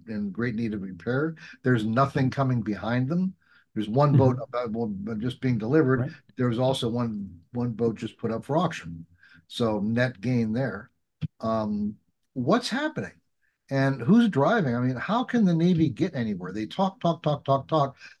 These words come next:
Speaker 1: but this action is all balkanized. There's no center.
Speaker 2: Right.
Speaker 1: And every
Speaker 2: Right.
Speaker 1: time we've seen this in the past, and some of us have been around a little too long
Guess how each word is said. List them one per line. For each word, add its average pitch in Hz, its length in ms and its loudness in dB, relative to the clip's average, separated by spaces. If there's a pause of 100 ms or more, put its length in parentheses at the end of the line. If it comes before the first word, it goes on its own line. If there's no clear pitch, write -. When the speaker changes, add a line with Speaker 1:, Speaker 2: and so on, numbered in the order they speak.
(140)
Speaker 1:
but 156 180 2
this 131 220 4
action 160 360 2
is 127 140 2
all 165 240 4
balkanized. 117 600 2
There's 110 180 -4
no 165 160 2
center. 151 420 0 (580)
Speaker 2:
Right. 139 80 2
Speaker 1:
And 135 80 0
every 151 240 6
Speaker 2:
Right. 117 160 4 (120)
Speaker 1:
time 180 120 0
we've 143 200 0
seen 156 260 0
this 139 200 -2
in 120 60 -4
the 107 80 -6
past, - 520 -6 (380)
and 110 160 -4
some 185 180 2
of 143 140 4
us 127 140 -2
have 104 100 -8
been 123 120 0
around 131 320 0
a 110 60 -2
little 160 340 6
too 135 240 4
long 107 520 -4